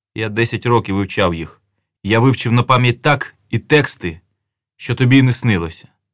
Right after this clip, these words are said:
Ти Корій? Правда? Ха, Корій. Всі кажуть, Корій, старий алкаш. Ніхто не знає, хто такий Корій насправді. Ніхто в житті не побуває там, де був я.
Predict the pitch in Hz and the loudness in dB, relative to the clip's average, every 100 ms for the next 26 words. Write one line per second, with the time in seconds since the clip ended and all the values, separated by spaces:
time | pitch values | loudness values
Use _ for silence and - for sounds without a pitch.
0 | _ _ _ _ _ _ _ - 143 135 | _ _ _ _ _ _ _ -4 -4 -4
1 | - 107 101 143 151 _ _ _ _ _ | -8 -6 -4 -4 -6 _ _ _ _ _
2 | - 101 156 175 101 95 _ _ _ _ | -8 0 0 0 -6 -16 _ _ _ _
3 | - 135 80 - _ - 110 113 92 78 | 2 2 2 -6 _ 0 2 2 -2 -4
4 | _ _ _ _ - - 151 160 139 117 | _ _ _ _ -8 -2 0 2 2 0
5 | - 135 139 110 - 123 127 123 120 - | 0 2 4 2 0 2 2 2 0 2
6 | 107 87 - _ _ _ _ _ _ _ | -2 -2 -10 _ _ _ _ _ _ _
7 | _ _ - 135 - 127 113 98 101 92 | _ _ -2 -2 0 0 0 0 -2 0
8 | 107 107 101 - 107 101 98 - 98 82 | -4 -4 -6 -2 -2 -2 -4 -4 -4 -4
9 | 80 - _ _ _ _ 113 113 143 123 | -6 -20 _ _ _ _ -4 0 0 2
10 | 131 - 147 139 135 139 143 143 123 110 | 0 4 4 4 2 4 6 6 6 4
11 | 143 131 113 120 131 107 104 82 | 4 4 4 4 4 4 0 -2